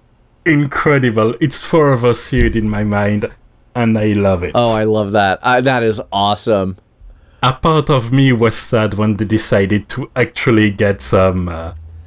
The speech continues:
Speaker 1: uh, better, higher quality voice acting overall.
Speaker 2: Yeah, um, yeah, Dynasty Warriors, uh, the English dub has gone through a very similar transformation, uh, playing Dynasty Warriors three, but, like, Dynasty Warriors seven, where they were actually, like,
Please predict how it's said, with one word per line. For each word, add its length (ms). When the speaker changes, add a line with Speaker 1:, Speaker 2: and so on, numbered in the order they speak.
Speaker 1:
uh, 300
better, 600
higher 320
quality 440
voice 320
acting 360
overall. 440
Speaker 2:
Yeah, 460
um, 640
yeah, 240
Dynasty 360
Warriors, 680
uh, 400
the 180
English 300
dub 160
has 100
gone 180
through 120
a 40
very 240
similar 360
transformation, 840
uh, 300
playing 420
Dynasty 200
Warriors 240
three, 380
but, 180
like, 140
Dynasty 240
Warriors 300
seven, 400
where 140
they 100
were 200
actually, 340
like, 260